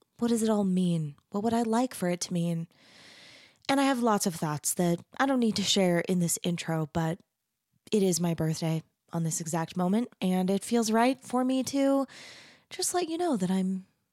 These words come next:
I'm thinking about the past, thinking about the future, thinking about the present,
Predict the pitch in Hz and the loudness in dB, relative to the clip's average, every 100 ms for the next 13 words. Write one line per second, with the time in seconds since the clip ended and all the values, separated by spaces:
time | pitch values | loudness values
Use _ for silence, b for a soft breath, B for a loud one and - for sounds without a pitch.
0 | - 196 - 208 196 214 208 202 214 - | -14 -12 -8 -6 -4 -2 0 0 -2 -6
1 | _ _ 185 175 220 262 - - - _ | _ _ -8 -4 -6 -6 -8 -10 -12 _
2 | _ _ 185 175 160 156 147 - 214 269 | _ _ -4 -2 -2 -6 -10 -6 -4 -4
3 | 269 - _ b b b b b _ - | -6 -12 _ b b b b b _ -6
4 | 175 170 156 160 165 - - 214 233 233 | -2 -2 0 -2 -4 -8 -4 -2 0 -4